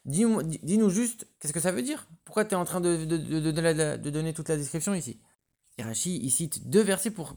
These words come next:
pour prouver que ce mot, il veut bien dire asperger. Pourquoi il donne deux versets et pas un, et pas un seul ? Et pourquoi il donne ces deux versets précisément ?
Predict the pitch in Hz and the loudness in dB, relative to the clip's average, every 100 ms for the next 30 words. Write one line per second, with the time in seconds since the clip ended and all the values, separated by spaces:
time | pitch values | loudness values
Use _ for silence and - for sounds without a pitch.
0 | - 143 135 - 151 147 196 - - - | -8 -6 -6 -6 -4 2 2 0 -10 -12
1 | - 123 - 139 175 185 123 123 123 151 | -8 -6 -4 0 2 2 0 -2 -2 -2
2 | 151 151 151 - 175 240 - - - - | -2 -2 -4 -4 -4 -6 -8 -20 -4 2
3 | 226 202 170 170 143 170 160 - 175 131 | 4 4 2 0 2 2 4 2 0 -2
4 | 131 143 131 127 - 123 123 120 123 113 | 0 2 2 -2 -4 -4 -2 -2 -2 -4
5 | 104 - - - 123 156 190 175 160 - | -6 -8 -16 -10 -4 2 4 4 6 10
6 | - 202 165 156 151 147 - 131 127 117 | 10 8 2 2 0 -2 -6 -8 -6 -6
7 | 110 | -8